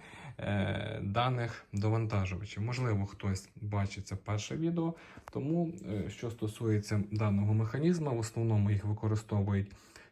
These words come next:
для переносу ваги з передньої осі на задню, в основному використовують при орінці для більш комфортнішої, легшої роботи для техніки. Е,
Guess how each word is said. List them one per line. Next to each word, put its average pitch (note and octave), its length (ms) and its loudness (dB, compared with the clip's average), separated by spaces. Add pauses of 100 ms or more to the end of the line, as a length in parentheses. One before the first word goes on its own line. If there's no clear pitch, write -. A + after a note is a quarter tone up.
для G#2+ 260 4
переносу G#2 760 4 (840)
ваги G#2 300 4
з - 80 0
передньої G2+ 520 4
осі G2+ 460 0 (400)
на A2 160 4
задню, D3 500 2
в - 60 -4
основному A2+ 460 0
використовують G2+ 760 0
при G#2 160 2
орінці C#3 640 0 (340)
для A2+ 200 0
більш A2 260 -2
комфортнішої, G2+ 760 -2
легшої G2+ 400 0
роботи G2 400 -2
для F#2+ 180 -2
техніки. G#2 600 -6 (640)
Е, G2 680 2